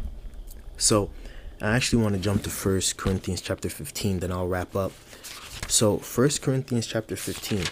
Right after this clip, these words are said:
and I want you to pay attention to the word of God, and I want you to follow me in the scripture. So the scripture states, "Moreover, brethren,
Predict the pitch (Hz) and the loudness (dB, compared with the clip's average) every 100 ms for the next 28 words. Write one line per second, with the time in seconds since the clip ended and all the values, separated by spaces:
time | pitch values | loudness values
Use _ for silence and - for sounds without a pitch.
0 | - - 98 95 110 - 95 - 92 - | -8 0 2 6 6 4 0 4 2 4
1 | 101 - 87 - 87 90 87 80 92 92 | 0 2 0 2 2 2 0 0 0 2
2 | 87 87 90 90 85 - 92 90 90 85 | 2 2 2 0 -2 -2 2 2 2 0
3 | 80 87 82 - - 90 - 85 - 85 | 0 0 0 -2 -2 -2 -2 -2 0 0
4 | - - 104 - 90 - 95 90 - 90 | 0 0 2 0 -2 0 0 2 0 0
5 | - 101 98 87 95 98 90 78 | 2 2 2 0 0 2 0 -2